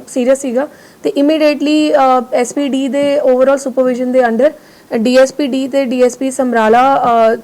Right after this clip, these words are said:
ਅ, ਦੇ ਨਾਲ ਉਹਨਾਂ ਦੇ ਐਸ ਐਚ ਓਜ਼ and ਸੀ ਆਈ ਇੰਚਾਰਜ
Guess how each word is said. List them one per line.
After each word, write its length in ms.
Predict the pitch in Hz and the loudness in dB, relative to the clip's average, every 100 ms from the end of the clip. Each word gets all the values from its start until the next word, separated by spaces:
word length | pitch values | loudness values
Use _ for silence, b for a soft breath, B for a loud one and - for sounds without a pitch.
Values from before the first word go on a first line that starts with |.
| 262 | -8
ਅ, 40 | 240 | -2
ਦੇ 140 | 233 | 0
ਨਾਲ 260 | 233 240 254 | 0 0 0
ਉਹਨਾਂ 220 | 247 226 | 0 0
ਦੇ 100 | 247 | 0
ਐਸ 180 | 226 254 | 0 -2
ਐਚ 120 | 240 | -2
ਓਜ਼ 160 | 269 262 | -2 -2
and 80 | |
ਸੀ 180 | 254 240 | -6 -2
ਆਈ 140 | 240 247 | 0 -2
ਇੰਚਾਰਜ 420 | 233 233 233 | -2 -2 -2